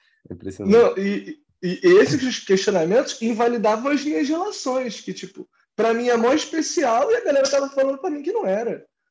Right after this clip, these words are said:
Speaker 2: tá ligado? Falando
Speaker 1: Sim.
Speaker 2: que, "Ah, não, pô, você não tá casado com a pessoa? Você não postou uma foto no Instagram com a pessoa?
Speaker 1: Isso
Speaker 2: Ah,
Speaker 1: dói,
Speaker 2: tu
Speaker 1: né?
Speaker 2: não gosta da pessoa." Aí eu ficava, tipo assim, eu falava, "Pô," e aí, aí eu falava assim, "Pô, não, brother, você não tá ligado o que tá passando." E a monogamia, ela me afetava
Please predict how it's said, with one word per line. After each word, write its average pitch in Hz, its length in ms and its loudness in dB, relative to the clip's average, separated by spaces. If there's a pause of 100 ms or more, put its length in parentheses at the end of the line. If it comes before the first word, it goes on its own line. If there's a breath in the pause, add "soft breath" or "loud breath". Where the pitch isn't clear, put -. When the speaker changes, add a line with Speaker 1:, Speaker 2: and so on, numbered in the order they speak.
(220)
Speaker 2:
tá 190 40 -2
ligado? 202 440 2
Falando 220 340 -2
Speaker 1:
Sim. 196 60 -4
Speaker 2:
que, 226 80 -2
"Ah, 320 120 0
não, 277 340 0
pô, 240 120 -2
você 208 140 -4
não 214 100 -4
tá 208 180 -2
casado 196 480 -2
com 196 80 -10
a 185 40 -12
pessoa? 262 500 -6 (180 soft breath)
Você - 140 -8
não 202 100 -2
postou 202 280 -2
uma 196 80 0
foto 208 280 0
no 196 60 -2
Instagram 185 380 -2
com 196 80 -12
a 190 40 -10
pessoa? 262 500 -6
Speaker 1:
Isso - 60 -20 (380)
Speaker 2:
Ah, 190 180 0
Speaker 1:
dói, 92 140 0
Speaker 2:
tu 170 80 0
Speaker 1:
né? 208 80 0
Speaker 2:
não 330 140 -4
gosta 165 400 -2
da 170 40 -6
pessoa." 170 360 -8 (280 loud breath)
Aí 466 80 4
eu 403 80 6
ficava, 349 220 2
tipo 254 140 -4
assim, 285 140 -2
eu 254 40 -6
falava, 254 260 2
"Pô," - 200 -10 (200 loud breath)
e 254 100 -2
aí, 302 200 2
aí - 120 4
eu 240 40 2
falava 269 160 0
assim, 208 280 -8
"Pô, 220 180 0
não, 185 260 0
brother, 247 220 -2
você 185 100 -10
não 180 100 -4
tá 160 160 -6
ligado 208 360 -4
o - 20 -6
que - 80 -20
tá 165 80 -12
passando." - 380 -18 (420)
E - 240 -6 (220)
a 185 100 2
monogamia, 196 800 0
ela 165 180 0
me 180 120 0
afetava 202 520 -4